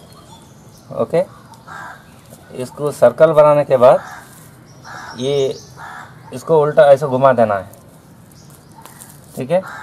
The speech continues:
देखो फिर से एक lock हो गया, ठीक है।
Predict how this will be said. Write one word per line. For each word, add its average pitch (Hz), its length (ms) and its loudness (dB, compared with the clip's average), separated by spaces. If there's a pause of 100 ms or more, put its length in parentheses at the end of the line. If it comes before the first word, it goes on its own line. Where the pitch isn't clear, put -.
(3000)
देखो 117 180 2
फिर 135 200 -6
से 156 140 2
एक 139 80 2
lock 131 200 4
हो 117 120 -2
गया, 110 200 0 (1500)
ठीक 135 180 -8
है। 175 80 -4